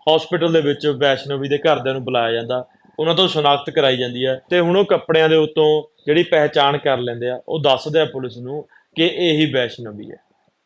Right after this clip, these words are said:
ਇਹ ਵੈਸ਼ਨਵੀ ਦੀ ਲਾਸ਼ ਹੈ। ਤਾਂ ਹੁਣ ਪੁਲਿਸ ਨੂੰ ਆਖਿਰਕਾਰ ਇੰਨੇ ਦਿਨਾਂ ਦੀ ਮਿਹਨਤ ਤੋਂ ਬਾਅਦ ਲਾਸ਼ ਮਿਲ ਚੁੱਕੀ ਹੁੰਦੀ ਹੈ ਤੇ ਹੁਣ ਲਾਸ਼ ਘਰਦਿਆਂ ਦੇ ਸਪੁਰਦ ਕਰ ਦਿੱਤੀ ਜਾਂਦੀ ਹੈ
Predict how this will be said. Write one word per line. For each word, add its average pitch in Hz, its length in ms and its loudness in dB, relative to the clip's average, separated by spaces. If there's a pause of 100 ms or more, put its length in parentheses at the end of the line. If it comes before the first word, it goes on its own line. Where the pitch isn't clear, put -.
(200)
ਇਹ 143 100 0
ਵੈਸ਼ਨਵੀ 135 520 -2
ਦੀ 120 180 -12
ਲਾਸ਼ 110 340 -10
ਹੈ। - 60 -18 (960)
ਤਾਂ 123 120 -4
ਹੁਣ 120 180 -10
ਪੁਲਿਸ 123 340 -8
ਨੂੰ 120 200 -10
ਆਖਿਰਕਾਰ 117 640 -6
ਇੰਨੇ 127 220 -6
ਦਿਨਾਂ 120 260 -8
ਦੀ 120 120 -10
ਮਿਹਨਤ 131 340 -6
ਤੋਂ 143 120 0
ਬਾਅਦ 123 320 -2 (300)
ਲਾਸ਼ 139 380 2
ਮਿਲ 127 220 -6
ਚੁੱਕੀ 127 340 -12
ਹੁੰਦੀ 107 280 -16
ਹੈ - 80 -18 (440)
ਤੇ 127 80 -8
ਹੁਣ 120 220 -8
ਲਾਸ਼ 120 340 -2
ਘਰਦਿਆਂ 110 420 -6
ਦੇ 110 180 -10 (220)
ਸਪੁਰਦ 147 420 0
ਕਰ 117 220 -4
ਦਿੱਤੀ 120 300 -8
ਜਾਂਦੀ 135 280 -2
ਹੈ 139 80 -2